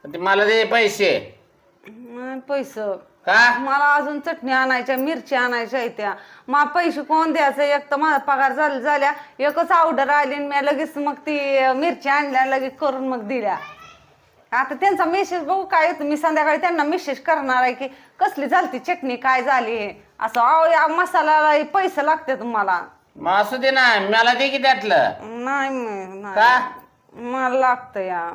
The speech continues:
Speaker 1: तुला काय, मी देतो की आणून मिरच्या?
Speaker 2: नाही, तुम्ही कसल्या तर बाजारातल्या आणून द्या चाल. जळका
Speaker 1: नाही, नाही,
Speaker 2: फुलक्या.
Speaker 1: चांगल्या का आणून देतो.
Speaker 2: कसल्या तर जळक्या आतनं बुरा लागल्या.
Speaker 1: नाही, नाही, एक नंबर क्वालिटीच्या आणून देणार.
Speaker 2: माझी मी आणणार.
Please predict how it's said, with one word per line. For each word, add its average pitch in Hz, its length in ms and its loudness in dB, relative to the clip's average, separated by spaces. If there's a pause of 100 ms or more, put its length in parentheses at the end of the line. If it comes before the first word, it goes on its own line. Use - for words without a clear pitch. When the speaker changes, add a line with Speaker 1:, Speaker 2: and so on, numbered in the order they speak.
(160)
Speaker 1:
तुला 233 140 2
काय, 269 340 6
मी 247 280 -2
देतो 269 300 0
की 294 60 0
आणून 285 300 4
मिरच्या? 202 520 2 (280)
Speaker 2:
नाही, 277 500 -2
तुम्ही 277 200 -6
कसल्या 277 360 0
तर 240 120 -2
बाजारातल्या 214 640 0
आणून 202 300 -4
द्या 214 120 0
चाल. 185 360 -4
जळका 196 440 -2
Speaker 1:
नाही, 240 140 6
नाही, 254 180 6
Speaker 2:
फुलक्या. 254 180 4
Speaker 1:
चांगल्या 254 260 4
का 247 120 4
आणून 240 260 4
देतो. 151 480 -4 (600)
Speaker 2:
कसल्या 240 340 -2
तर 202 140 -6
जळक्या 208 480 -2
आतनं 196 380 0
बुरा 180 260 -10
लागल्या. 180 380 -6
Speaker 1:
नाही, 185 280 6
नाही, 220 360 4
एक 220 160 0
नंबर 214 300 2
क्वालिटीच्या 202 640 2
आणून 180 200 0
देणार. 139 320 2 (1000)
Speaker 2:
माझी 196 500 -8
मी 175 160 -16
आणणार. 165 380 -12